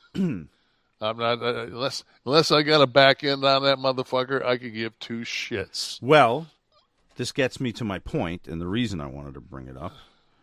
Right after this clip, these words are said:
Speaker 1: We got an email from, I still talk to, um, Gary Hart's son, Jason,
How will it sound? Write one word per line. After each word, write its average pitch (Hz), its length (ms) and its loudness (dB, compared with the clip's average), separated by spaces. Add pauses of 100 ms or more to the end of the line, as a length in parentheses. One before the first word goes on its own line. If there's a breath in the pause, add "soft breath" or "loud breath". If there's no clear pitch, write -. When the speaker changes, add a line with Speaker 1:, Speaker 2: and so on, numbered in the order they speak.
(2500 soft breath)
Speaker 1:
We 90 120 -14
got 107 160 -4
an 98 160 -8
email 95 380 -6
from, 82 440 -10
I 107 80 -6
still 180 220 -6
talk 147 340 0
to, 101 320 -4
um, 78 320 -8 (300)
Gary 104 320 0
Hart's 82 340 -8
son, 71 420 -10 (140)
Jason, 71 460 -14